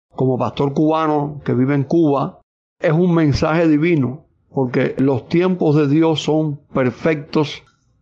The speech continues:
en todo tiempo, valga la redundancia.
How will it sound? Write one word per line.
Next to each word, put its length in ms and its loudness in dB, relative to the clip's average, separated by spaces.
en 380 -2
todo 320 2
tiempo, 600 0
valga 420 -2
la 120 0
redundancia. 880 -4